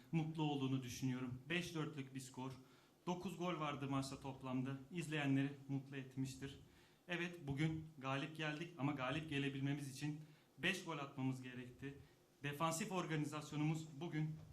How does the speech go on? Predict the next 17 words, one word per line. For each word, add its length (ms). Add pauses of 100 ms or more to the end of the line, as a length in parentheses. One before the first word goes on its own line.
çok 260
iyi 180
değildi. 500 (320)
Daha 200
önceki 240
maçlarda 440
göstermiş 540
olduğumuz 340
görüntüyü 420
gösteremedik. 680 (420)
Son 360 (200)
beş 220
maçtır 360
üst 220
üste 300 (220)
gol 180
yemiyorduk. 460